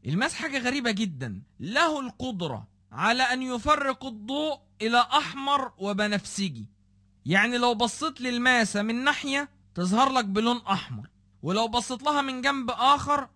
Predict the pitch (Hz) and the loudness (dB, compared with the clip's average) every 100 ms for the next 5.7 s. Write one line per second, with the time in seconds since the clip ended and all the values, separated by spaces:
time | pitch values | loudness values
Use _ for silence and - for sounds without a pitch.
0 | _ - 240 202 202 208 233 233 247 247 | _ -8 -8 -4 0 0 0 0 0 0
1 | - 254 254 165 135 - 143 208 214 220 | -4 -4 -4 -6 -12 -6 0 4 4 4
2 | 208 233 202 151 143 _ _ - 190 220 | 2 0 0 -2 -8 _ _ -4 0 2
3 | 269 285 285 285 277 - 214 214 - 269 | 2 2 2 2 0 -2 -2 -2 -4 -8
4 | 226 247 294 294 _ _ 123 185 220 226 | -2 2 2 0 _ _ 0 4 4 6
5 | 220 208 220 277 277 233 | 4 4 4 4 4 -4